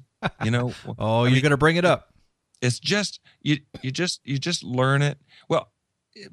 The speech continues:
Speaker 1: you know, for, for, for your, for your audience, I have been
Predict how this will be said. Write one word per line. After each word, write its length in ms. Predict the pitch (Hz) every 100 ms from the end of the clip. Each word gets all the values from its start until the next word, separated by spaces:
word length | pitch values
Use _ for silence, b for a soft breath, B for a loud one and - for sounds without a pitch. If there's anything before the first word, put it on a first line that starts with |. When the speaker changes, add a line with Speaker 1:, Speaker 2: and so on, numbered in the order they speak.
| 117 104 180 - -
Speaker 1:
you 240 | 69 127
know, 180 | 151 120 - -
for, 220 | - - 69 185
for, 180 | - 156 135 -
for 120 | -
your, 320 | 143 147 147 139 -
for 120 | 135
your 200 | 127 123
audience, 420 | 117 101 - - b b b b _ -
I 240 | 139 185
have 300 | 165 151 139
been 440 | 135 123 120 120